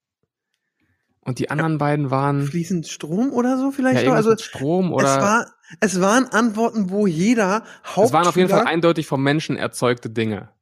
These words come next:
Speaker 2: Ja.
Speaker 1: So.
Speaker 2: Wo jeder, aber ich glaub eben, äh, und was hat Bibi gemacht? Sorry, ich bin jetzt schon Feuer und Flamme für das Thema.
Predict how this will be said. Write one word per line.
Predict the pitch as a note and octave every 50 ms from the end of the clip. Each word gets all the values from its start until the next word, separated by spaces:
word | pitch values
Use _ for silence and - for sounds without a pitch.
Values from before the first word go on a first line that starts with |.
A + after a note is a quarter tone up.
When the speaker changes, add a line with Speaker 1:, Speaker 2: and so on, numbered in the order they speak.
| _ _ -
Speaker 2:
Ja. | E3+ F3+ F3+ D3+ C#3+ C#3+ - - - _ _ _ _
Speaker 1:
So. | - A#2 A2 G#2
Speaker 2:
Wo | C3+ F3+ F3+
jeder, | G3 A#3+ B3 C4 B3+ A#3+ - -
aber | F#3 F#3+ F#3
ich | G3+ -
glaub | - A3+ A#3 A3+ A3
eben, | A3 A#3+ A#3+ A#3 A#3 -
äh, | - G#3
und | G3 G#3 G#3 G3 F#3 F#3
was | G#3 A3 A3 -
hat | C4+ A#3 -
Bibi | B3 G#3+ A3+
gemacht? | G3 G#3 F#3+ G3+ G3 G3+ -
Sorry, | - F#3+ F3+ F3
ich | D3 -
bin | F3+ F3+
jetzt | G3+ G#3 -
schon | - F#3+
Feuer | - - F#3+ F3+
und | E3
Flamme | D#3+ - D#3+ C#3+ C3+
für | - C3+
das | B2+ A#2+ -
Thema. | - - B2+ A#2+ A#2 A2+